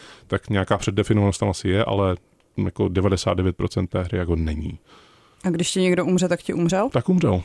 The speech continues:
Speaker 2: A je
Speaker 1: Tak
Speaker 2: umřetej.
Speaker 1: je umřetej. Eh, je docela zábavný, že, nebo zábavný, eh, vlastně vy, ono by se ta hra me-, mene-, měla jmenovat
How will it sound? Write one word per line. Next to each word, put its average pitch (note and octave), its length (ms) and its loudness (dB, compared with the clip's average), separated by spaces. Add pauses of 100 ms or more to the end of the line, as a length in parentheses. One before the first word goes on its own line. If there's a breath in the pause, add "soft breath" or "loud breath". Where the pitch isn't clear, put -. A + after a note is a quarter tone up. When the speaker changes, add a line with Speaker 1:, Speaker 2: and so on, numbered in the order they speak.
(220 loud breath)
Speaker 2:
A - 60 -4
je E3+ 40 0
Speaker 1:
Tak - 80 0
Speaker 2:
umřetej. D#3+ 400 -2
Speaker 1:
je G2+ 100 2
umřetej. G#2+ 500 2 (180)
Eh, G2 260 4
je G#2 80 4
docela C#3+ 440 2
zábavný, B2 480 2
že, C3 280 4
nebo G2+ 200 0
zábavný, G#2 440 2
eh, G#2 840 2
vlastně A2+ 320 2
vy, C3 200 4 (440)
ono B2 160 4
by B2+ 80 2
se C#3+ 120 2
ta C3+ 80 4
hra C3 140 6
me-, B2+ 240 4
mene-, B2+ 220 2
měla B2 260 4
jmenovat B2 320 4